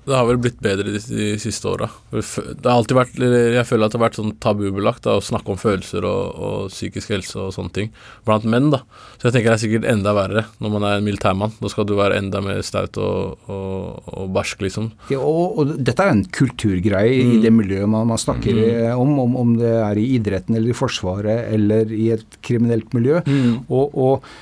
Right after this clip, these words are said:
Speaker 2: da jeg første gang som, som ung soldat dro til Libanon og, og ble skutt på første gang, så fikk jeg jo en reaksjon på det. For det første så, så var jeg uforberedt på at jeg, hvordan sånne reaksjoner var.
Speaker 1: Mm.
Speaker 2: Fordi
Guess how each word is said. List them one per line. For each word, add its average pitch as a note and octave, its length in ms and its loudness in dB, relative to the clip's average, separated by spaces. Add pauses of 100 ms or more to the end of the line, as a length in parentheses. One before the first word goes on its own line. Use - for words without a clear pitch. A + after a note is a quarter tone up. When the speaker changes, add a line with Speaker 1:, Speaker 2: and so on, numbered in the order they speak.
(160)
Speaker 2:
da D3+ 340 0
jeg B2+ 360 2
første - 280 -4
gang G#2+ 160 2
som, B2+ 220 0
som B2+ 280 -2 (400)
ung A#2+ 200 4
soldat A#2 560 -2
dro A2 160 0
til A2+ 160 0
Libanon A2+ 540 0
og, B2 220 -2
og B2 80 -4
ble A#2+ 120 0
skutt - 340 -6
på A#2 80 -4
første A2+ 260 -4
gang, D3+ 360 0
så - 140 -10
fikk - 260 -6
jeg G#2 100 -2
jo C3 60 2
en C#3 160 2
reaksjon A2 520 -2
på A2 140 -8
det. F3 140 -2 (640)
For D3+ 100 -4
det D3+ 80 -2
første A2+ 240 -2
så, D3 180 2
så C#3+ 320 4
var B2+ 180 2
jeg A2+ 340 0 (100)
uforberedt G#2+ 420 -2
på A#2 80 -2
at - 80 -4
jeg, A#2 300 2
hvordan A#2+ 380 2 (160)
sånne G#2+ 320 -4
reaksjoner G#2 440 -2
var. D#3 380 -2 (140)
Speaker 1:
Mm. F#2+ 180 -4 (300)
Speaker 2:
Fordi A#2 320 0